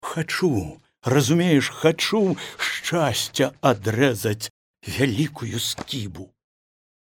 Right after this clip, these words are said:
Босыя ногі ў ваду апушчу, дзе паядналіся неба і рыбы. Кожная птушка, што пырхае ўслед,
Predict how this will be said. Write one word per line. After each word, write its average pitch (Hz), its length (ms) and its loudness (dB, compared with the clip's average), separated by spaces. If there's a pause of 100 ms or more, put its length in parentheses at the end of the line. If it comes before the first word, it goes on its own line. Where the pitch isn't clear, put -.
(300)
Босыя 110 600 0
ногі 139 460 -2
ў 131 80 -4
ваду 123 400 2
апушчу, 120 680 -6 (460)
дзе 127 240 4
паядналіся 151 920 6
неба 143 640 2
і 131 160 4
рыбы. 135 640 -2 (500)
Кожная 156 540 0
птушка, - 640 -4
што 165 220 -4
пырхае 180 500 2
ўслед, 156 720 2